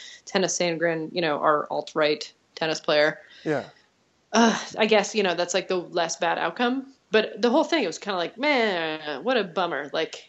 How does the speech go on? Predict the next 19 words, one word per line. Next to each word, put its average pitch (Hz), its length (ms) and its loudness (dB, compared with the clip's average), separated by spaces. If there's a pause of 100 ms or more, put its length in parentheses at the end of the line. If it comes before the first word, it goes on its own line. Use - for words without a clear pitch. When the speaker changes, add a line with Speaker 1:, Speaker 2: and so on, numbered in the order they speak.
(120)
Speaker 1:
this 202 160 0
could 254 160 2
have 196 80 0
been, 170 400 -4 (520)
Speaker 2:
I 170 120 8
was 196 120 6
Speaker 1:
uh, 156 80 2
Speaker 2:
trying 202 200 6
not 175 160 6
to 170 120 -4
Speaker 1:
I'm 214 80 0
Speaker 2:
throw 156 220 4
up 139 240 0
the 160 80 -4
entire 139 320 -4
time 131 240 -6
during 135 160 -4
the 123 80 -12
finals. 117 480 -6